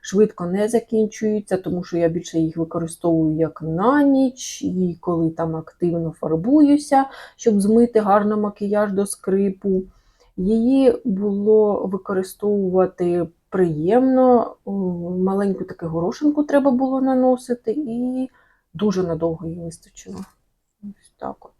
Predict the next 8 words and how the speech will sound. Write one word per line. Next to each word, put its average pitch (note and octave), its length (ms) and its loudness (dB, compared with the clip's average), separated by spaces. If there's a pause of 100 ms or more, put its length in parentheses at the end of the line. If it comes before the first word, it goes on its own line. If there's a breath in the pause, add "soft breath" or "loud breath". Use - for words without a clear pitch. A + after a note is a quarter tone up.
(1200)
Такою A3 360 2
ніколи F#3 360 0
ще F3+ 160 -6
не E3+ 80 -6
користувалася, F#4+ 760 4
але G3+ 240 4
я G#3+ 140 4
намагаюся, F#3+ 720 -2